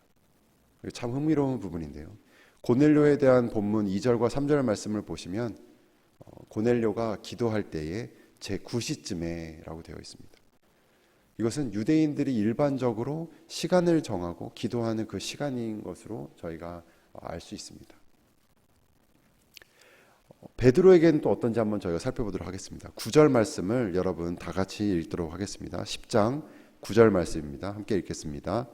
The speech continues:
시작. 이튿날 그들이 길을 가다가 그 성에 가까이 갔을 그때에 베드로가 기도하려고 지붕에 올라갔더니 그 시각은 제 육 시더라.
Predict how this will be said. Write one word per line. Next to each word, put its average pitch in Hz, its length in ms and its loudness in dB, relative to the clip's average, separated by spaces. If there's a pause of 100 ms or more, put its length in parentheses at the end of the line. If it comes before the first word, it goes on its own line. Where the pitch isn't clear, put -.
(140)
시작. 80 640 -6 (440)
이튿날 113 560 8
그들이 107 460 4
길을 120 340 4
가다가 101 560 2 (240)
그 120 140 4
성에 117 340 6
가까이 113 460 4
갔을 104 400 0
그때에 82 640 -4 (300)
베드로가 107 560 6
기도하려고 107 1000 4 (260)
지붕에 117 400 2
올라갔더니 98 880 6
그 104 220 0
시각은 113 540 -2
제 98 440 -2
육 101 160 -4
시더라. 78 580 -10